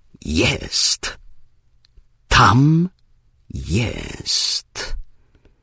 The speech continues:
Oczy Holmesa błyszczały podnieceniem, a chude, nerwowe palce drżały, gdy liczył słowa.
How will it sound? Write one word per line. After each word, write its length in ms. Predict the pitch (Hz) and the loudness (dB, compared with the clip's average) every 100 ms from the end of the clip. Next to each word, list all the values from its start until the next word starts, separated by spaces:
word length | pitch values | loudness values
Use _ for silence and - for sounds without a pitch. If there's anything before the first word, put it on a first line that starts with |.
| _ _ _ _ | _ _ _ _
Oczy 240 | - - | -2 -2
Holmesa 540 | - 117 120 131 - 101 | -2 -2 -2 0 0 -2
błyszczały 480 | 87 90 - 101 92 | -2 0 0 -2 -2
podnieceniem, 1000 | 69 85 80 - - 65 - - - - - - - - - - | -4 -2 -2 -2 -2 -4 -6 -8 -8 -8 -14 -18 -16 -14 -12 -4
a 100 | - | 0
chude, 440 | - - - - | 2 0 0 0
nerwowe 560 | 110 95 95 104 123 120 | 0 0 -2 -2 -2 -2
palce 340 | 123 - 107 | -2 -2 -2
drżały, 720 | 85 87 87 85 107 113 90 | 0 -2 0 -2 -2 -2 -2
gdy 180 | 73 78 | -2 -2
liczył 280 | 78 73 71 | -2 -2 -2
słowa. 680 | - - 67 62 57 60 - | 0 0 -2 -2 -6 -6 -8